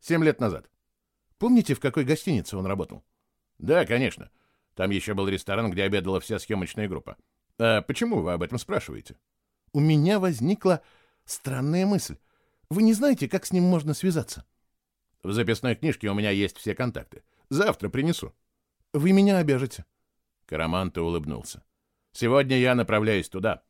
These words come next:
Он показал на западную сторону кладбища. "А вчера удалось записать хоть что-то?" "Урожайный выдался денек. Если будет время, дам послушать". Я закивал головой.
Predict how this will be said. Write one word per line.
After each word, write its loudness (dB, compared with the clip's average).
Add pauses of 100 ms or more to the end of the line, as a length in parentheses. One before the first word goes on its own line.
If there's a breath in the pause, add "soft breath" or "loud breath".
(460)
Он 0
показал 2
на 4
западную 0
сторону -2
кладбища. -8 (720)
"А 2
вчера 0
удалось 0
записать -4
хоть -10
что-то?" -6 (560)
"Урожайный 2
выдался -2
денек. -4 (480)
Если 2
будет 2
время, 2
дам 2
послушать". -6 (720)
Я 2
закивал 0
головой. 0